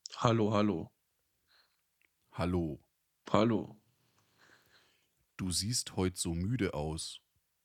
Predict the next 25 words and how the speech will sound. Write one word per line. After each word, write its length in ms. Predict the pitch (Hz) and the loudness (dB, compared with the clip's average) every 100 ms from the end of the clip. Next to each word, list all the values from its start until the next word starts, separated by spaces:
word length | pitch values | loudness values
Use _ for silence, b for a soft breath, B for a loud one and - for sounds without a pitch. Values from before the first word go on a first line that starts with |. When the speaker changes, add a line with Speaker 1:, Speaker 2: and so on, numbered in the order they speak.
| - - | -10 0
Speaker 1:
Kann 180 | 117 | 2
ich, 320 | 113 104 - - _ | 2 -2 -6 -12 _
kann 220 | - 117 | 2 2
ich 160 | 143 - | 2 2
mir 120 | 131 | 0
gar 180 | - 104 | 2 2
nicht 180 | 120 - | 2 -2
vorstellen. 560 | 90 95 - 82 69 - _ - | 0 0 0 -4 -4 -10 _ 0
So 180 | - 120 | 2 2
klein. 420 | - 95 95 - _ _ _ _ B B B B B B B B B _ _ _ _ _ _ _ _ | 2 0 0 -6 _ _ _ _ B B B B B B B B B _ _ _ _ _ _ _ _
Speaker 2:
Ohne 300 | 98 101 107 | 4 6 4
Scheiß 440 | - 80 92 92 | 2 2 2 0
halt. 280 | 80 64 50 - _ _ _ _ _ _ _ _ _ _ _ _ _ - | -4 -8 -10 -20 _ _ _ _ _ _ _ _ _ _ _ _ _ 0
Speaker 1:
Bis 180 | 135 135 | 2 2
ich 160 | 127 | 0
trink 280 | - 147 165 | 2 2 4
erst 240 | 113 113 | 2 2
mal 140 | 110 101 | 2 2
ein 140 | 98 | 2
Schlückchen. 480 | 104 98 101 - 98 - _ | 0 -2 -4 -4 -6 -8 _
Wenn 160 | - 110 | 2 2
ich 140 | 104 | 4
aufhöre 500 | - 214 170 120 110 | 2 2 2 0 0
zu 120 | 95 82 | -4 -4
trinken, 400 | - 95 - | -2 -2 -4